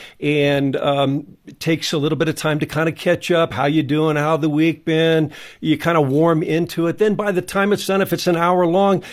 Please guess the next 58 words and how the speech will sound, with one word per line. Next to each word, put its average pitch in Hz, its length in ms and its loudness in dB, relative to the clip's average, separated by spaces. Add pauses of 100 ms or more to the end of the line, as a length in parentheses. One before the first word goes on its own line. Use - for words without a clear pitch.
(100)
maybe 156 280 2
you 165 160 2
have 151 200 -2
fifteen 180 480 0
to 156 60 -2
twenty 170 320 -2
minutes 170 320 0
to 156 100 -2
really 165 420 2 (240)
dig 147 300 0
deep. 190 380 -2 (260)
But 156 140 0
then 220 160 4
you 190 100 2
really 240 320 -2
can't - 340 -2
get - 300 0 (220)
too 269 240 2
far 156 340 0
into 170 140 0
it 143 80 -2
because 165 260 -4
they're 190 120 0
gonna 196 160 0
have 180 120 -2
to 180 80 -2
go 180 200 0
back 180 260 -2
out 175 160 0
and 151 100 0
face - 320 -2
their 175 160 0
life. 226 320 0
And 185 80 0
if 135 100 -4
they 156 140 0
walk 175 320 0
out 185 160 0
a 156 80 2
raw 170 300 2
nerve, 180 520 2 (300)
how 208 180 2
are 233 60 6
they 208 140 2
gonna 190 160 0
be 196 80 0
able 175 100 -2
to 165 80 -2
manage? 151 720 -2 (100)
So - 160 2
you've 165 200 2
gotta 214 200 2
contain 175 560 0
it 208 40 0
and 175 100 -4
hold 180 320 -2
it 165 60 -10
together. 156 500 -2